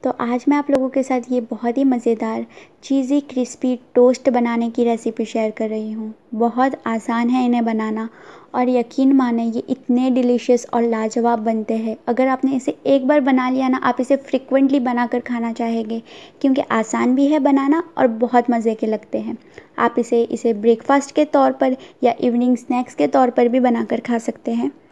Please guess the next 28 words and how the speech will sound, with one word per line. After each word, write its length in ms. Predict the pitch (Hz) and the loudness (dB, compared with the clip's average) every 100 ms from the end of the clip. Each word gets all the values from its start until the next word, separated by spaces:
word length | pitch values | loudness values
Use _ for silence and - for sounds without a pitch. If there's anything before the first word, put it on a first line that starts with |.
| - - - - | -20 -20 -10 0
तो 160 | 233 | 0
चले 260 | 226 233 226 | 0 2 4
देख 200 | 240 262 | 6 6
लेते 220 | 285 277 | 6 6
हैं 80 | 277 | 4
इस 60 | 269 | 4
आसान 360 | 247 254 247 | 0 0 0
recipe 380 | 240 233 247 233 | 0 0 -2 -4
को। 180 | 233 240 247 - - | -4 -4 -6 -10 2
बिस्मिल्लाह। 540 | 240 240 226 208 214 214 - _ _ - _ - | 4 4 0 -4 -4 -8 -12 _ _ -20 _ 4
bread 180 | 247 240 | 4 4
के 180 | 254 | 2
slices 500 | 254 247 233 277 269 | 2 2 0 -2 0
ले 120 | 294 285 | 6 6
लिए 200 | 277 285 | 6 4
हैं 160 | 285 | 6
मैंने 300 | 277 269 320 - - _ _ | 4 4 2 0 -4 _ _
और 100 | - | -4
यहाँ 240 | 247 247 240 | 0 0 2
पर 120 | 247 | 2
मैंने 240 | 240 240 | 2 0
थोड़ा 240 | 240 262 240 | 0 2 2
सा 140 | 247 | 2
butter 340 | 220 220 240 269 | 0 0 4 6
ले 160 | 269 233 | 6 4
लिया 200 | 220 220 | 2 -2
है। 240 | 226 240 - - - - _ - | -2 -4 -6 -18 -20 -20 _ -2
अब 160 | 233 | 0